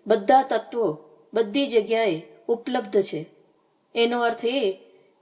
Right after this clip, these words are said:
કે સમગ્ર સૃષ્ટિ એક જ તત્વમાંથી બનેલી છે. પ્રકૃતિ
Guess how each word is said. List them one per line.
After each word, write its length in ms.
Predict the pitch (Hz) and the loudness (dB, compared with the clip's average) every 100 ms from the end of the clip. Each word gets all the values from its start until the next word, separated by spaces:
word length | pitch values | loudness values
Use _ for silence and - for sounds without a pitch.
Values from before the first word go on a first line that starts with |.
| - | -6
કે 120 | 240 | -2
સમગ્ર 520 | 226 226 254 285 311 | 0 0 0 2 2
સૃષ્ટિ 640 | 302 - 247 - 285 208 165 - _ _ - | 2 0 -4 -4 -2 -2 -4 -10 _ _ 0
એક 260 | 233 - | 0 2
જ 100 | 311 - - | 2 2 -2
તત્વમાંથી 600 | 214 - 226 220 220 233 | -2 -2 -2 -2 -2 0
બનેલી 400 | 180 185 190 180 | 0 0 -2 -4
છે. 240 | - 160 _ _ _ _ _ _ _ | -6 -12 _ _ _ _ _ _ _
પ્રકૃતિ 720 | 202 196 - 208 208 208 202 | 0 0 2 -2 0 -4 -6